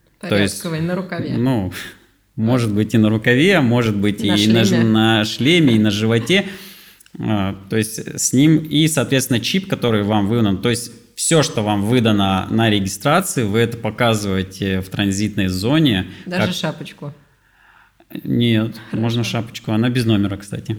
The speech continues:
Speaker 2: А,
Speaker 1: Но
Speaker 2: да-да-да.
Speaker 1: шапочку обязательно нужно
Speaker 2: Да.
Speaker 1: использовать, э, нашу, чтобы
Speaker 2: Мгм.
Speaker 1: инициализировать, что вы наш участник.
Speaker 2: Да, в своей нельзя. Можно,
Speaker 1: Нет.
Speaker 2: наверное, свою,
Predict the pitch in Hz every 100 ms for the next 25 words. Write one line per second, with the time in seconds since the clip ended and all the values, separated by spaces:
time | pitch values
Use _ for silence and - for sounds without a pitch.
0 | - 202 - 135 131 151 170 170 - 143
1 | 131 127 135 120 104 104 113 113 170 147
2 | 123 131 127 123 117 113 - 107 104 107
3 | 110 113 104 - 92 - 117 117 110 107
4 | 92 104 95 - - - 110 104 101 113
5 | 107 123 196 123 92 - 98 92 85 87
6 | 90 92 120 123 107 - 98 - 98 -
7 | 185 175 - 196 208 226 196 180 131 175
8 | 277 277 247 247 254 247 233 226 294